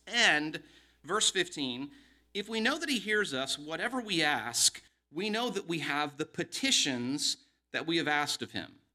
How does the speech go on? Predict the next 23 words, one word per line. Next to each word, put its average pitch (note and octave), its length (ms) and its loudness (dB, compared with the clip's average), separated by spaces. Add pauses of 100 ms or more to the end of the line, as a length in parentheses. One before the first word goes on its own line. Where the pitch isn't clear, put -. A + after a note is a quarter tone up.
(120)
Okay, F3 160 0
so F#3+ 180 2
several C#4+ 480 2
ideas G3 520 2
connected F3 400 -4
to E3 80 -2
prayer D3+ 400 0
in D3 200 2
these C#3 200 4
verses. A2+ 480 -2
They, A#2+ 160 -4
they - 180 -4
kind F#3 220 -2
of C#3+ 180 -4
build G3+ 320 2
on F#3 180 2
top E3 300 0
of B2+ 120 -6
each A2+ 180 -4
other. D#2+ 280 -8 (440)
First C#4 300 2
of G#3 140 0
all, D#3 360 0